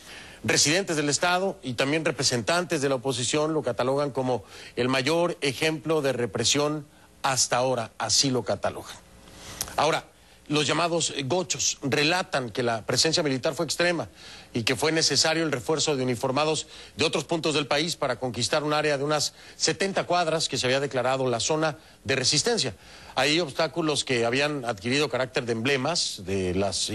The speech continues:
barricadas más importantes de la zona, ya fueron removidos.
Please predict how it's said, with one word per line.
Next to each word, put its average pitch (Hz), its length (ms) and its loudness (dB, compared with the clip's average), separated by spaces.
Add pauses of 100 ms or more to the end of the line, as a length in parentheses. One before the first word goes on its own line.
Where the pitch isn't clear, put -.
(120)
barricadas 127 480 0
más 127 160 -2
importantes 123 540 -2
de 110 60 -2
la 110 100 0
zona, 143 260 -2 (320)
ya 156 180 2
fueron 143 380 0
removidos. 101 760 -2